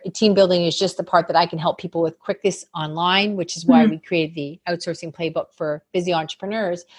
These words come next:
Speaker 1: But I just really want to create a movement that this grinding it out, and I've never seen an entrepreneur that needed to be motivated or inspired or told to work hard. So you see all these things online
Speaker 2: Yeah.
Speaker 1: about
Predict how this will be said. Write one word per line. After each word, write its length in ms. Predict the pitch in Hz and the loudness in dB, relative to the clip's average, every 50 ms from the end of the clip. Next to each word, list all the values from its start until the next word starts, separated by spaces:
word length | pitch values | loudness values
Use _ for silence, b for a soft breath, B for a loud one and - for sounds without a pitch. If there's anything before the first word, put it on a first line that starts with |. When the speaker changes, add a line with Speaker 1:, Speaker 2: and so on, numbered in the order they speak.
| b b b b b b | b b b b b b
Speaker 1:
But 140 | - 262 277 | 6 8 8
I 160 | 294 320 262 | 8 6 6
just 260 | 240 320 359 349 - | 4 2 2 2 4
really 220 | 320 359 359 349 | 4 4 6 4
want 200 | 320 302 277 262 | 4 4 2 2
to 60 | 240 233 | 0 -2
create 260 | - - 240 233 208 | 0 0 0 4 4
a 60 | 190 | 4
movement 600 | 185 180 180 208 233 226 208 196 170 160 - - | 2 4 0 0 0 0 -2 -2 -4 -4 -4 -2
that 320 | 185 170 160 160 156 - - B B B B B | 0 2 4 4 2 0 -4 B B B B B
this 140 | - 262 262 | -4 -4 -4
grinding 460 | - - 226 226 233 240 240 220 202 | 0 4 4 4 6 4 2 -2 -2
it 120 | 190 180 - - | -4 -6 -4 -4
out, 340 | 165 170 185 202 202 208 - - | 0 2 2 2 2 0 0 -2
and 240 | 180 170 165 156 - b b b b _ - | 0 0 0 -4 -6 b b b b _ 2
I've 300 | 202 233 302 392 320 247 | 4 6 6 6 4 4
never 460 | 214 220 220 220 233 233 226 208 196 | 0 0 0 0 0 0 0 0 -2
seen 460 | 180 - - - 208 196 196 202 196 185 | -2 -2 -6 -2 0 2 2 2 2 0
an 120 | 170 - - | -2 -2 -2
entrepreneur 640 | 180 185 180 - - - 180 170 175 175 180 180 | -2 -2 -2 -2 -6 -8 -4 -4 -2 0 0 2
that 180 | 165 160 151 - | 2 0 0 0
needed 300 | 165 175 175 175 165 - - | 0 0 2 2 0 0 0
to 100 | 180 165 | -2 0
be 160 | 170 165 160 | 0 -2 -2
motivated 800 | 160 160 156 180 190 185 180 165 170 170 170 170 165 165 165 165 | 0 4 4 4 6 4 2 2 2 2 2 2 2 2 2 0
or 120 | 156 151 147 | 0 -2 -2
inspired 600 | 147 - - - - 165 160 170 170 165 160 165 | -4 -8 -2 4 6 6 6 6 4 2 0 -2
or 80 | 160 | -4
told 320 | 147 - - 196 180 180 170 | -4 -2 0 2 2 2 2
to 60 | 175 | 0
work 260 | 156 160 175 185 175 | 0 0 -2 -2 -2
hard. 300 | - - 175 160 160 160 | -4 -2 0 0 0 -2
So 80 | - 226 | -4 -6
you 80 | 233 220 | -6 -6
see 220 | - - 302 339 | -4 0 2 4
all 120 | 349 370 | 4 4
these 240 | 330 254 202 170 - - | 2 0 -2 -4 -6 -2
things 280 | - 262 277 285 262 226 | -2 -2 0 0 -2 -4
online 540 | 202 185 180 175 185 208 226 226 196 185 | -4 -4 -4 -2 4 4 6 6 6 2
Speaker 2:
Yeah. 80 | 202 175 | 0 -2
Speaker 1:
about 300 | 175 175 170 170 170 170 | 0 0 2 2 0 -2